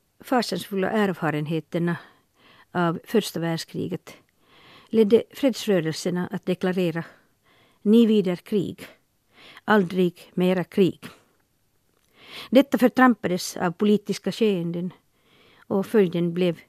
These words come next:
ännu fruktansvärdare mänskligt lidande. På minnesstenen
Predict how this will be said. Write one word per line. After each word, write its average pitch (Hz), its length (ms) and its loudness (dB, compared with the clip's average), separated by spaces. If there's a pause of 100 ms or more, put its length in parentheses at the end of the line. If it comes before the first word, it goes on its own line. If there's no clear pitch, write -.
(120)
ännu 220 220 4
fruktansvärdare 160 840 -4 (140)
mänskligt 165 400 -6
lidande. 156 420 -6 (2000)
På 254 100 4
minnesstenen 180 840 6